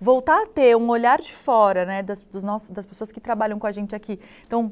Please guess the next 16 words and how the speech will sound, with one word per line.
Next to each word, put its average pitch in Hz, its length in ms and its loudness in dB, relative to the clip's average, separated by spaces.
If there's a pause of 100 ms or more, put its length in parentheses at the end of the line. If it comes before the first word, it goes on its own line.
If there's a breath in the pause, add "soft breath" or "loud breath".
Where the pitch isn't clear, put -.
(100)
uma 240 120 0
roupa 262 360 4
que 302 140 -10
não 285 120 -4
é 277 80 -2
nossa, 233 760 0
né, 220 420 -2
tipo, 226 320 -10
uma 226 140 -2
maquiagem 240 720 -2
que - 100 -20
tem 294 180 -8
alguém 269 460 -4
ali 254 240 -4
te 277 140 -6
ajudando. 247 640 -4